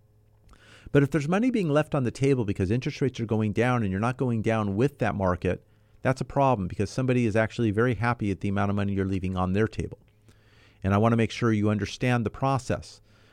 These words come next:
I don't want people celebrating, uh, pumping chests and doing all the fun stuff they do on your dime. I want to help you save money. I spend your money the way I spend mine, sparingly. I want value for my money, and so should you.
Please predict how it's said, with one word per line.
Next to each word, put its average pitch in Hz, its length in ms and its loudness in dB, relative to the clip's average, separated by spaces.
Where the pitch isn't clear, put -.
I 113 80 6
don't 127 100 8
want 117 160 4
people 113 220 -4
celebrating, 120 760 4
uh, 101 100 4
pumping 107 340 -2
chests 120 360 0
and 104 100 -2
doing 107 200 0
all 117 120 0
the 113 80 -2
fun 117 240 -2
stuff - 300 -2
they 107 140 2
do 110 420 4
on 110 180 4
your 107 160 4
dime. 95 320 2
I 104 100 2
want 131 120 8
to 117 40 6
help 127 160 2
you 107 60 -2
save 101 280 2
money. 101 220 2
I 104 100 2
spend 120 300 -2
your 113 100 2
money 113 200 -2
the 104 100 -4
way 104 160 0
I 101 40 -2
spend 101 300 -4
mine, 98 260 -2
sparingly. 104 560 0
I 92 80 -2
want 110 220 -4
value 110 640 0
for - 160 -10
my 92 120 -2
money, 95 260 -2
and 92 120 -6
so 95 180 -4
should 85 280 -10
you. 82 160 -2